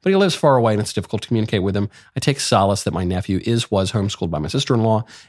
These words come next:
and I tell her she's a hero every chance I get. I'm so worried about the future of younger generations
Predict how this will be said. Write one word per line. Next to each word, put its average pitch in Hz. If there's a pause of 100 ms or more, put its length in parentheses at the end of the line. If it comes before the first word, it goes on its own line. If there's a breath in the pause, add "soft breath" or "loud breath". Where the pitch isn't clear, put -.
and 139
I 139
tell 127
her 113
she's 107
a 101
hero 95
every 90
chance 98
I 87
get. 82
I'm 76
so -
worried 127
about 107
the -
future 113
of 95
younger 98
generations 120